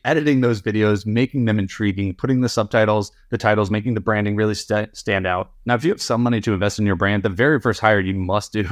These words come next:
is actually within a video editor. Even before you get a nice microphone or a nice camera, the very first thing is hiring a video editor so it saves you more time, so that you can create more content with whatever equi-, equipment you have. With,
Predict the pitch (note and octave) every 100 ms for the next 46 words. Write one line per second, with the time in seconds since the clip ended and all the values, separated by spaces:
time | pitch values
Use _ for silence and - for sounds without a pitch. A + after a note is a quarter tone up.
0 | A#2 F#2+ - G2+ G#2 F#2+ F2+ G2 G2 F2+
1 | G2+ F#2+ F#2+ F#2+ F#2+ G#2 - - D3+ E3
2 | A#2+ G#2+ B2 A#2 G2+ A#2 G#2+ G#2+ G2 G#2
3 | G2+ - G#2 G2 G2+ F#2 G#2+ G2+ G2 G2
4 | G2 - G2+ G2 F#2+ _ - A#2 G2+ A#2
5 | A#2+ G#2+ G#2+ - G2+ F#2+ F#2+ - G#2 G2
6 | F#2 F#2 F#2+ F#2+ F#2+ G#2 G2 G2+ - -
7 | G2 G2+ G#2 G2 F#2 F#2 F2+ - F2+ E2+
8 | - _ - A#2+ A#2 A2 G#2 - B2 F#2
9 | G#2+ F3+ - G2+ G2 G2+ G#2 F#2+ G#2+ C3
10 | F#3 - - - - - G2+ G#2 F#2+ F2+
11 | G#2 F#2+ G2+ F2